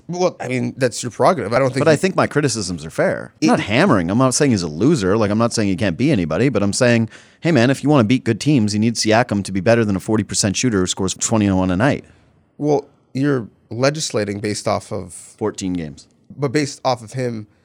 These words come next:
Speaker 1: overproducing
Speaker 2: Totally.
Speaker 1: in the first place.
Speaker 2: Like I said, it's complicated.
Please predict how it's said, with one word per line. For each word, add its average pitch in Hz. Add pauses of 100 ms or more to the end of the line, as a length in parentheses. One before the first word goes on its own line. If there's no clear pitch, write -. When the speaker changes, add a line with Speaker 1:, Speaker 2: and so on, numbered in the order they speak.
(140)
Speaker 1:
overproducing 143 (420)
Speaker 2:
Totally. 190
Speaker 1:
in 127
the 123
first -
place. -
Speaker 2:
Like 185
I -
said, 226
it's -
complicated. 143